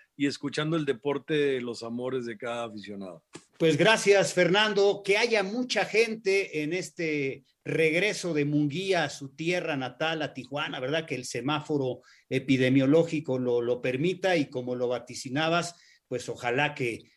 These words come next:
Speaker 2: que se llene hasta las lámparas este majestuoso escenario para ver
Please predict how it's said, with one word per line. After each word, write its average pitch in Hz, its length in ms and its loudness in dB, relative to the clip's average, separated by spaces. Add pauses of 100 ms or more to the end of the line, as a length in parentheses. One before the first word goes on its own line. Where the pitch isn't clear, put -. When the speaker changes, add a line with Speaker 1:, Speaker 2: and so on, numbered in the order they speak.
(160)
Speaker 2:
que 123 160 -8
se 120 200 -6
llene 147 300 -2
hasta 131 360 -2
las 131 260 -4
lámparas 156 640 -2
este 143 240 -8
majestuoso 123 580 -4
escenario 131 560 0
para 117 200 -4
ver 127 360 -4